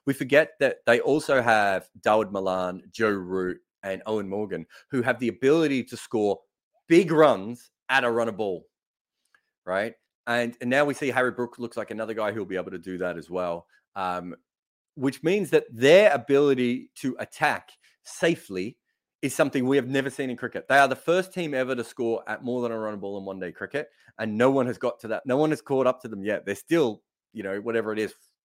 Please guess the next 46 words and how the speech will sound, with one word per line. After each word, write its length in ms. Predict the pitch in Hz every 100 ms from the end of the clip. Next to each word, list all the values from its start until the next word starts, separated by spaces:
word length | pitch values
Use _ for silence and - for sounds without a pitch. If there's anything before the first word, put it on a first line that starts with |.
| _
p-, 60 | - -
almost 260 | 151 143 -
half 240 | 123 123
a 60 | 113
run 260 | 110 104 - -
more 240 | 113 110
than 100 | 95
anyone 300 | 95 92 85
else. 320 | 80 92 - _ - - - _ _ - - -
Um, 220 | 123 117 -
and 260 | 151 147 123
the 120 | 131
second 400 | - 226 233 196
thing 180 | - 143
is 320 | 135 127 95 - _ _
that 180 | 131 127
they 180 | 143 151
have 200 | 135 127
a 80 | 117
depth 480 | - 151 - - -
of, 280 | 123 117 101 - _ _ -
you 100 | 139
know, 140 | 110 - -
maybe 380 | 147 170 175 160
an-, 160 | 147 -
maybe 340 | 160 151 156
India 220 | 160 151
could 160 | 123 117
do 140 | 127
it 40 | 117
with 120 | 110
a 20 |
couple 220 | - 117
of 100 | 107
players, 440 | - 104 80 80 -
right? 280 | 87 101 - _ _ _
Um, 380 | 113 107 107 92 _
but 160 | - 139
then 160 | 143 135
if 80 |
they 100 | 135
got 120 | 123 170
a 40 |
couple 200 | - -
of 60 | 117
injuries, 580 | 143 113 104 104 -